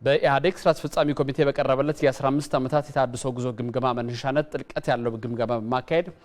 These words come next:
የሚታዩ ችግሮችን መሰረታዊና ስር ነቀል በሆነ ሁኔታ ለመፍታት የሚያስችሉ ውሳኔዎችን እንደሚያስተላልፍም ይጠበቃል። ከዚህ በተጨማሪ ምክር ቤቱ በመደበኛ ስብሰባው የሁለተኛው የአምስት ዓመት የእድገትና የትራንስፎርሜሽን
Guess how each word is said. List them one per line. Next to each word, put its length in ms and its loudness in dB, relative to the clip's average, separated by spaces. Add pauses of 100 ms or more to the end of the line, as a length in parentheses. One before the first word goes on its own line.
(440)
የሚታዩ 420 0
ችግሮችን 540 0
መሰረታዊና 580 0
ስር 240 -6
ነቀል 320 0
በሆነ 220 0
ሁኔታ 300 0
ለመፍታት 460 -2
የሚያስችሉ 480 -2
ውሳኔዎችን 580 -4
እንደሚያስተላልፍም 960 -2
ይጠበቃል። 600 -6 (840)
ከዚህ 240 -6
በተጨማሪ 540 0
ምክር 240 -2
ቤቱ 200 0 (120)
በመደበኛ 560 2
ስብሰባው 500 2
የሁለተኛው 600 2
የአምስት 580 -2 (160)
ዓመት 300 -2 (260)
የእድገትና 540 0 (680)
የትራንስፎርሜሽን 1120 2